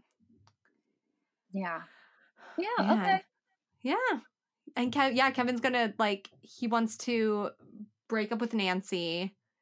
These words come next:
Speaker 2: He, and he takes her to that Cambodian restaurant where she orders dry chicken with no
Speaker 1: Yes.
Speaker 2: skin.
Speaker 1: Yep. And then thus, that was his last attempt to try to see, oh, that's right, 'cause he was taking them somewhere new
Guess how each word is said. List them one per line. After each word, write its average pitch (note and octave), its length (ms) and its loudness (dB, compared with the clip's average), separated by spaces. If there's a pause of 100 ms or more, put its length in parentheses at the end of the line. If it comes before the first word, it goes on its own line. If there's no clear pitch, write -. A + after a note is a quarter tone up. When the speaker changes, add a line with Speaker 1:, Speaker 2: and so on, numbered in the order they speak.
(160)
Speaker 2:
He, A#3+ 200 -2
and A#3+ 120 6
he C4+ 100 6
takes C#4 300 -2
her C#4+ 320 4
to A#3+ 300 0
that G#3+ 220 4
Cambodian G#3 640 2
restaurant G#2+ 580 -2
where G3 160 0
she - 300 0
orders G#3+ 480 2 (120)
dry F3+ 380 2
chicken F#3+ 600 -4 (340)
with F#3 140 -4
no G3 180 4
Speaker 1:
Yes. - 20 2
Speaker 2:
skin. F3+ 560 -4 (2750)
Speaker 1:
Yep. F#3 240 0 (280)
And G#3 160 4
then G3 280 4
thus, G#3+ 380 4
that A3+ 120 6
was A#3+ 140 4
his C4+ 180 2
last A3 300 4
attempt G#3 320 -4
to F3+ 100 -10
try F#3+ 520 0
to F#3+ 240 -8
see, F3+ 500 -4 (100)
oh, C4+ 160 8
that's B3+ 200 4
right, A3 180 4
'cause G#3+ 160 -6
he B3+ 140 4
was A#3+ 260 4
taking A3+ 400 2
them A#3 140 4
somewhere G#3 360 -2
new G3 600 0